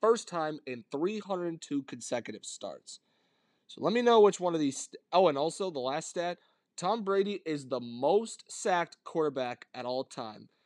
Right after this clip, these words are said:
past Ben Roethlisberger for the most sacked all time. Tom Brady has been sacked five hundred and fifty-five times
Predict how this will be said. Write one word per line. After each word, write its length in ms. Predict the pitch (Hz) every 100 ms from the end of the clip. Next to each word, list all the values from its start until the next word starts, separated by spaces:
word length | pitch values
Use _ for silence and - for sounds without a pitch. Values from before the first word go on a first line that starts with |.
| _ _ _ _
past 320 | - 151 156 - -
Ben 200 | 147 180
Roethlisberger 920 | 170 165 165 147 - 131 123 120 123 -
for 80 | 135
the 100 | 123
most 480 | 120 143 165 -
sacked 460 | - 123 113 - - _ -
all 180 | 120 117
time. 420 | - 113 104 147 - _ _ _
Tom 200 | 160 180
Brady 280 | 196 196 180
has 80 | 156
been 160 | 160
sacked 340 | - 139 123 - _ _ _
five 220 | - 170 175
hundred 340 | 175 160 151
and 140 | 127 113 _
fifty-five 640 | 147 139 151 135 127 120 -
times 420 | 120 110 113